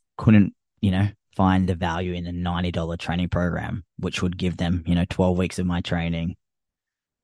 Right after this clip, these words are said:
I think five days a week of training. So all up fifty, sixty, yeah. So all up,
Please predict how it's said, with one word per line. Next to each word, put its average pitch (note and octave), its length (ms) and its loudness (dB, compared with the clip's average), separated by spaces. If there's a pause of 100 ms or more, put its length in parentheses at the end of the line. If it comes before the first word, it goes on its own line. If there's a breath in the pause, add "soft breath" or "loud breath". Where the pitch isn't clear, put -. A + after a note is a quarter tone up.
(120)
I - 40 -20
think - 320 -8
five F#2 240 4
days F#2 240 2
a F2+ 40 -2
week E2+ 200 -2
of D#2+ 60 -8
training. E2 420 0
So E2 260 -2 (380 loud breath)
all F#2 200 4
up F2 300 4
fifty, F2+ 1080 0
sixty, F2+ 800 -4
yeah. F2+ 220 -2 (340 loud breath)
So G#2 180 6
all A2 240 8
up, G#2 180 2